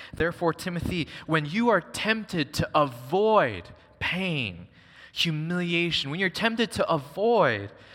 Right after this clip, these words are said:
suffering or death in your ministry, remember Jesus Christ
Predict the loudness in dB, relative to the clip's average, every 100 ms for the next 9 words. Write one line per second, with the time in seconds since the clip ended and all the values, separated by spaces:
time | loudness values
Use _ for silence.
0 | -18 -10 -8 0 0 0 -2 2 2 0
1 | -2 0 0 -2 -14 -6 2 4 2 0
2 | -8 -4 -2 0 -2 -2 -4 -2 -4 -4
3 | -2 -2 -2 -8 -16 -20 _ _ _ _
4 | _ _ _ _ _ _ _ _ _ _
5 | _ _ _ _ _ _ _ _ _ _
6 | -4 -2 -2 0 -2 0 -2 -2 -4 -4
7 | -4 -6 -6 -8 -16 -16 -16 -16 -16 -20